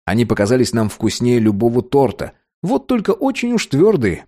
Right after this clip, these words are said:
прямо кокос. Я лихо управлялся с ними, вдруг что-то хрустнуло, и моя единственная коронка выскочила на папирусную палубу.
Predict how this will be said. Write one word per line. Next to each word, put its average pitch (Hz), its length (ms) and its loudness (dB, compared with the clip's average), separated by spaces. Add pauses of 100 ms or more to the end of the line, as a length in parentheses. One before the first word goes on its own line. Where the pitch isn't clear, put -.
(200)
прямо 104 320 -2
кокос. - 640 -6 (400)
Я 113 160 0
лихо 135 300 2
управлялся 110 680 0
с - 120 -6
ними, 170 360 2 (160)
вдруг 175 520 -2 (100)
что-то - 500 -2
хрустнуло, 160 840 0
и 143 100 2
моя 131 240 4
единственная 135 840 2
коронка 220 500 2
выскочила 220 760 0
на 165 160 2
папирусную 135 760 0
палубу. 76 600 -2